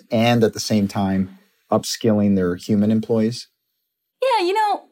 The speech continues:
Speaker 2: companies are really trying to address this challenge, and they've been pushed to do so more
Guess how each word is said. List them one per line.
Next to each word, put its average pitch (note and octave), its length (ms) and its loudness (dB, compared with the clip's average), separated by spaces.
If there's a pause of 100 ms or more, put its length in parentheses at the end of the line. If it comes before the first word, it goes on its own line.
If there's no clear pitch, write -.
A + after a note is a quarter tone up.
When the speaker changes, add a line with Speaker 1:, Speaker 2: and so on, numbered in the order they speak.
Speaker 2:
companies D#5 480 -6
are F4 80 2
really D4+ 560 0
trying A3 360 -2
to A3+ 100 -4
address F#3 320 -4
this - 220 -10
challenge, - 580 -6
and D#4+ 120 2
they've A4+ 240 0
been A4 160 0
pushed - 380 -4
to D4 80 0
do A#3 240 -2
so C4+ 220 0
more C#4+ 240 2